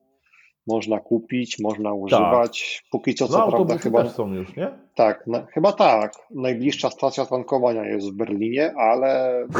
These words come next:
Speaker 1: generalnie
Speaker 2: <laughs>
Speaker 1: mają się pojawić chyba pięć stacji ma być w Polsce.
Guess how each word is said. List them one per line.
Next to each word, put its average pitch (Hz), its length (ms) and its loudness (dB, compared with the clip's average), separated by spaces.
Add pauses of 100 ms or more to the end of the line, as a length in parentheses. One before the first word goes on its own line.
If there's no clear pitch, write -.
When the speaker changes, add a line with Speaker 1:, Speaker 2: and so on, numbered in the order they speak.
(260)
Speaker 1:
generalnie 123 720 2
Speaker 2:
<laughs> - 1500 -2
Speaker 1:
mają 139 400 4
się 135 160 0
pojawić 127 540 2
chyba 110 200 -2 (320)
pięć 147 260 -2
stacji - 420 -2
ma 107 180 -4
być 98 140 -8
w - 80 -20
Polsce. 104 400 -8